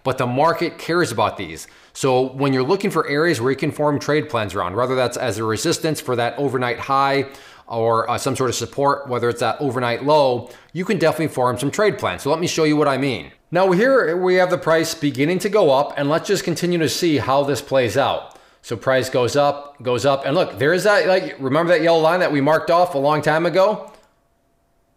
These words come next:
Look at that. That is, oh, I'm,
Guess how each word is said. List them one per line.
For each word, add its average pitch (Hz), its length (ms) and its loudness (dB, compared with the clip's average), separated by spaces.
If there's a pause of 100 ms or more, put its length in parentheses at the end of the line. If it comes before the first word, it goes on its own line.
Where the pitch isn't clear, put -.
(760)
Look 208 280 0
at 214 180 2
that. 135 520 0 (240)
That 175 400 0
is, 165 480 -2 (200)
oh, 90 60 -18
I'm, 92 480 -12